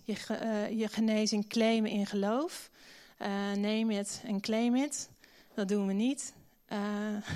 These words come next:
want, ehm, weet je, we ontvangen geen genezing,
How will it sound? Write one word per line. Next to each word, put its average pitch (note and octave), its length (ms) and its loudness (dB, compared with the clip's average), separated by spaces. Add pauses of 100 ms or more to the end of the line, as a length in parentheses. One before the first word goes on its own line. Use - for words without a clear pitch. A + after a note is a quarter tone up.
(600)
want, G#3+ 380 0
ehm, G3 640 -2 (440)
weet A3+ 220 -2
je, B3 80 0
we G#3 340 2
ontvangen A3+ 640 2
geen A3+ 320 0
genezing, G#3+ 800 0